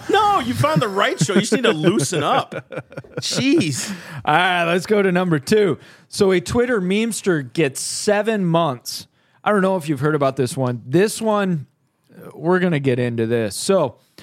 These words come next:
Speaker 2: now, it's only seven months. After all, he interfered with a national election in two thousand sixteen. So this guy created
Speaker 1: Wait.
Speaker 2: a meme.
Speaker 1: Wait. It's seven years later?
Speaker 2: Yes, and now it's finally,
Speaker 1: Seven
Speaker 2: uh,
Speaker 1: months.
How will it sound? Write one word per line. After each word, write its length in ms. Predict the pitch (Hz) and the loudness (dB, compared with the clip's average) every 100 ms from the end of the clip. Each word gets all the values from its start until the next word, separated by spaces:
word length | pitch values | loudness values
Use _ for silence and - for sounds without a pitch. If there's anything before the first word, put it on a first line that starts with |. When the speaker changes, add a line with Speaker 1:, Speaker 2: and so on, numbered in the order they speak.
| - _ _ _ _ - | -20 _ _ _ _ -6
Speaker 2:
now, 180 | - 156 | -2 0
it's 120 | - | 0
only 220 | 233 180 | 0 0
seven 400 | - 180 151 131 | 0 -2 0 0
months. 340 | 123 127 143 | 0 -2 0
After 320 | 160 160 160 165 | -2 0 0 2
all, 160 | 160 | 2
he 240 | 139 233 254 | -2 -4 -2
interfered 500 | 202 147 175 165 135 | -2 -4 -2 -2 -2
with 160 | 135 | -4
a 60 | 123 | -4
national 880 | 127 151 185 214 - 233 233 226 214 | -4 -2 0 0 -2 -2 0 2 2
election 840 | 226 240 262 - 294 240 151 113 - _ - | 2 0 -2 -2 2 2 0 -6 -20 _ 0
in 160 | 180 | 0
two 220 | 156 202 180 | 2 0 2
thousand 420 | 175 160 147 147 | 2 2 -2 -2
sixteen. 840 | - 170 - - 175 156 120 90 - _ _ _ _ _ _ _ | -2 -2 -4 -6 -2 0 -2 -8 -14 _ _ _ _ _ _ _
So 140 | - 156 | 0 2
this 220 | 214 - | 2 0
guy 240 | 175 156 | 0 0
created 300 | 131 165 180 | -4 2 4
Speaker 1:
Wait. 80 | - | 2
Speaker 2:
a 20 | 269 185 135 117 | 0 -2 -2 -2
meme. 100 | 127 127 - - - | -6 -8 -18 -20 0
Speaker 1:
Wait. 220 | 135 82 - 185 _ _ _ _ _ - | 0 0 -8 -20 _ _ _ _ _ -6
It's 140 | 123 | -6
seven 420 | - - 127 139 | -4 -2 0 0
years 300 | 127 123 123 | 0 -2 -4
later? 480 | 107 107 107 117 120 _ _ _ _ - | -4 -4 -4 -6 -8 _ _ _ _ -4
Speaker 2:
Yes, 440 | 143 147 107 - | 2 2 0 -4
and 200 | 180 156 | -2 0
now 340 | 147 147 160 | 0 2 2
it's 140 | 160 160 | 0 -4
finally, 640 | 156 143 135 135 135 131 | -4 -2 0 2 2 2
Speaker 1:
Seven 320 | 120 127 139 | 2 2 2
Speaker 2:
uh, 40 | 170 | 0
Speaker 1:
months. 340 | 175 147 - | -2 -4 -8